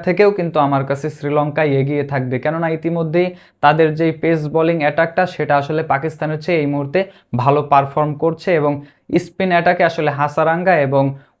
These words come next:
ওয়েল্লালাগিদের মতো যে স্পিনার রয়েছেন, তারা আসলে সাইম আয়ুব এবং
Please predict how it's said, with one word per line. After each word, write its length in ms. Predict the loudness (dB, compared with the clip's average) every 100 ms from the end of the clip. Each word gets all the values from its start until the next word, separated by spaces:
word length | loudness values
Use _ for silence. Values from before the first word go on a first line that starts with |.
| 2
ওয়েল্লালাগিদের 680 | 4 6 4 2 0 0 0
মতো 180 | -2 -2 -2
যে 60 | -2 -2
স্পিনার 320 | -6 -2 0 2 2 2
রয়েছেন, 340 | 2 0 -4 0
তারা 180 | 2 4 4
আসলে 280 | 2 -2 -2 -4 -8 _ -2
সাইম 280 | 2 2 0 0
আয়ুব 220 | 2 2 0 -4 0
এবং 180 | 0